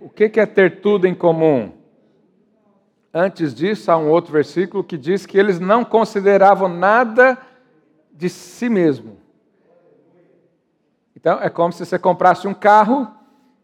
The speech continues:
chamar os irmãos e falar: "Irmãos, tá aqui o nosso carro." É assim que os crentes da igreja primitiva viviam. Verso quarenta e cinco.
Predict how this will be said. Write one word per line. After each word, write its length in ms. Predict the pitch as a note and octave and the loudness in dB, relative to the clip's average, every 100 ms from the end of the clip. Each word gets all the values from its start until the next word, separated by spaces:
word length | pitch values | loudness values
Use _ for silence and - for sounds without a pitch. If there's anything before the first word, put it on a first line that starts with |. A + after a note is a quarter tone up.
| _ _ _ | _ _ _
chamar 400 | - D#3 D3+ D3+ | -4 -4 -2 -2
os 140 | D3 | 0
irmãos 340 | F#3+ F#3 A3 | 0 2 0
e 20 | G3 | -2
falar: 120 | F#3+ | -4
"Irmãos, 400 | F3 F#3 D#3 - | 0 0 0 -2
tá 100 | E3 | -2
aqui 260 | - F#3 | -2 -4
o 120 | F#3+ D#3+ | -4 -2
nosso 500 | D3+ F3+ F3 - D#3 | -2 -2 -4 -12 -12
carro." 420 | - B2+ G#2 G2+ _ _ - - - - - - A3+ A3+ A3+ A#3 A3+ - - - - - - D4 D4 - - - - - _ - - - - - | -6 -6 -8 -18 _ _ -20 -20 -20 -16 -14 -12 -12 -14 -14 -12 -12 -14 -20 -20 -20 -20 -20 -20 -20 -20 -20 -20 -20 -20 _ -20 -20 -20 -20 -8
É 120 | C3+ | -6
assim 260 | C#3 C#3+ D3 | -6 -8 -6
que 100 | F3+ | -6
os 120 | F3 | -6
crentes 300 | - E3+ F3 | -4 -4 -4
da 120 | G3 | -2
igreja 300 | F#3+ F#3 F3 | 0 0 -2
primitiva 400 | G3 G#3 F#3+ F#3+ | -4 -8 -4 -4
viviam. 460 | G#3+ G#3+ G3+ C3+ F#2 _ _ _ _ _ _ _ | -4 -2 0 -2 -4 _ _ _ _ _ _ _
Verso 320 | - F3+ G3+ | 0 2 2
quarenta 340 | - G#3 G#3 G#3+ | 2 2 4 2
e 40 | |
cinco. 560 | G#3 A3 G#3+ E3 - | 2 0 -2 -2 -8